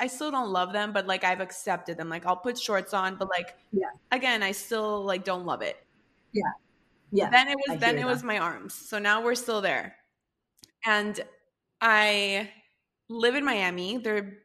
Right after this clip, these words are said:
Speaker 1: beaches everywhere. There's, there are pools everywhere. I have a beautiful pool in my building. And I, w-, I refuse. Like, I will put on a bikini and I'll take you know, some thirst traps, and I'll take cute pictures in my apartment, and I'll lay on the balcony, but I won't go down to the pool. I won't go to the beach,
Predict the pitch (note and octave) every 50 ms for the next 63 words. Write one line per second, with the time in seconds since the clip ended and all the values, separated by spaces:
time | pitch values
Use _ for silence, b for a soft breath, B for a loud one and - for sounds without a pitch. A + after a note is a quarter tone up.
0 | _ - A#3 A#3+ A3 A#3+ C4+ B3 A3+ G#3+ G3+ G3 F#3+ F#3 F#3 F#3+ F3+ F3+ F3+ F3+
1 | F#3 F#3 F#3+ F#3+ F#3+ F#3+ F#3+ G3 - _ _ - - - - G#3+ A3 G#3+ G#3+ G#3+
2 | - - C4+ C4 C4 B3+ G#3+ G3 F#3 F#3+ F#3 F#3+ F#3+ F#3+ F#3+ G3+ G3+ G3 G3+ G3
3 | G3+ A#3 C4 B3 B3+ C4+ A#3+ C4 - A#3+ A3 G#3 G3+ F#3+ F#3 G3+ F3+ F3 F3+ F#3+
4 | F#3 F#3 G#3 B3+ B3 B3+ B B B B B _ - G3 G3 F#3 F#3+ G3 G3 G3
5 | G3+ G3 G3+ - - - G3+ G3+ G3 G3 G3+ G#3 G3 G3+ G3+ - - - - G#3+
6 | A3 A#3 B3+ C#4 C#4 A3+ F#3 E3+ E3+ E3+ - F3 E3+ - - F#3+ G3+ G#3+ B3 C4+
7 | - - D#4 D4 D#4 E4 D#4 E4+ D#4+ - - C#4+ C#4 C4 C4+ C4+ C4 B3 A3+ G#3+
8 | G3+ G3+ - - A3 B3 - - _ b b b b b C#4 C#4 C#4 C4 B3+ C4
9 | C4 - C4 C4+ B3+ - B3 B3 B3+ B3+ - - - C4 A#3 A3+ A3 A3 A3 A3
10 | - - A3+ A3 G3+ G#3 G#3 - B3+ A#3+ B3+ - - C#4+ C#4+ C#4+ C4+ - - C4+
11 | C4+ B3 C4 B3 B3 B3 B3 C#4 - C4 A#3+ A3 - A3 G#3+ G#3+ G#3+ G#3+ G#3+ G3
12 | G3 - G3 G3+ G#3 G#3+ A3 F#4+ F#4+ - A3 G#3 G3 G3 - A3 A3+ A3 G#3 F#3+
13 | F3+ F#3 F#3+ F#3 G3 G3 G3 G3+ G3+ G3 F#3 F3+ F#3 F3 F3 F3 G3 G3 F3+ F3+
14 | - A3+ G3+ G3 F#3 F#3 F#3 F3+ F#3 - F#3+ F#3+ F#3+ G3 F#3 F3+ - - - -
15 | -